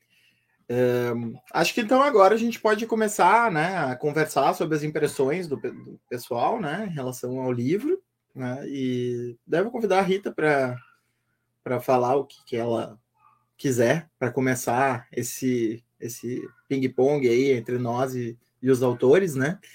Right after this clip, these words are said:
é, os aspectos que, porventura, chamaram a atenção dela pra, pra iniciar o bate-papo,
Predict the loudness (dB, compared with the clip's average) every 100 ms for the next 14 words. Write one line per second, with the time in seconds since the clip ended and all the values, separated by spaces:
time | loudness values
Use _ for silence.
0 | -20 _ _ -2 0 2 2 0 -2 -2
1 | -2 2 2 2 -2 -14 -8 -4 -4 -6
2 | _ _ _ 0 0 0 2 0 0 0
3 | 0 0 -4 -2 0 4 4 2 -2 -6
4 | -8 -14 _ _ _ _ _ -8 -4 -2
5 | -2 0 2 2 0 -2 0 2 2